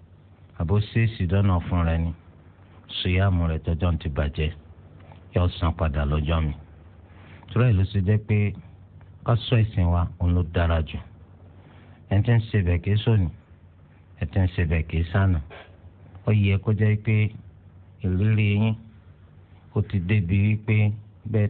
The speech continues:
tọ́ bẹ́ẹ̀ wò, bẹ́ẹ̀ tọ́ bẹ́ẹ̀ wò, kẹ́ ẹ ti mà bí iyọ̀ tó, ata tó, àbí ò tó, láì jẹ́ pé ẹ ti ẹ̀ tọ́ wò. Pàápàá jùlọ nínú Ramadan tá a wà yìí,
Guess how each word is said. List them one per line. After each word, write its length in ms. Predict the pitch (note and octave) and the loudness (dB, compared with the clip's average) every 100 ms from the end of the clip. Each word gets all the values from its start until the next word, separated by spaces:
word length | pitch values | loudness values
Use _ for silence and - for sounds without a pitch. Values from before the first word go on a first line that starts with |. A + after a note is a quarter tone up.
| - | 0
tọ́ 140 | A#2 | 0
bẹ́ẹ̀ 160 | A2+ A#2+ | 2 2
wò, 100 | G2+ E2 | 2 0
bẹ́ẹ̀ 180 | A2 G2 | 0 0
tọ́ 120 | - E2+ | -2 0
bẹ́ẹ̀ 200 | G2+ G2 | 2 0
wò, 60 | D#2 - - - - - - - - | -4 -14 -20 -20 -20 -20 -20 -20 -8
kẹ́ 160 | A2+ | -4
ẹ 60 | F#2 | -2
ti 80 | - | 0
mà 180 | F2+ D#2 - - - - - - - - - | 2 2 -2 -12 -20 -20 -20 -20 -20 -20 -12
bí 440 | F2+ A2 A2 A2 | -2 2 4 2
iyọ̀ 280 | - F#2+ F2 F#2 - | 0 2 2 -2 0
tó, 240 | G2+ F2+ - | 0 0 -4
ata 360 | - F#2 - G2+ | -4 -2 0 -2
tó, 320 | - G#2 E2+ - - - - - - - | 0 -2 -2 -4 -18 -20 -20 -20 -20 -6
àbí 240 | D#2 D2+ G#2 | -2 2 0
ò 80 | D2+ | 0
tó, 120 | - D2+ - - - - - - - | -4 -4 -4 -16 -20 -20 -20 -12 -2
láì 240 | A#2 F2+ | 0 2
jẹ́ 200 | D2 F2 | 0 -4
pé 200 | - G2+ F#2+ F#2 - | -2 0 0 -2 -4
ẹ 120 | F2 | -6
ti 160 | - D#2+ | -4 -4
ẹ̀ 80 | |
tọ́ 200 | D2 - D#2+ | -2 -2 -2
wò. 80 | D2 - - - - - - - | -4 -8 -20 -20 -20 -20 -20 -20
Pàápàá 500 | - G2 A2 G#2+ G2 | -2 0 0 2 0
jùlọ 300 | E2+ F2+ E2+ | 2 2 2
nínú 260 | F2+ F2+ E2+ | 2 2 0
Ramadan 580 | E2 D#2+ E2 F#2 F#2+ E2 | -2 -4 -2 0 0 -2
tá 100 | E2+ | -2
a 60 | D#2+ | -2
wà 140 | D2+ D#2 | -2 -2
yìí, 180 | E2 | -4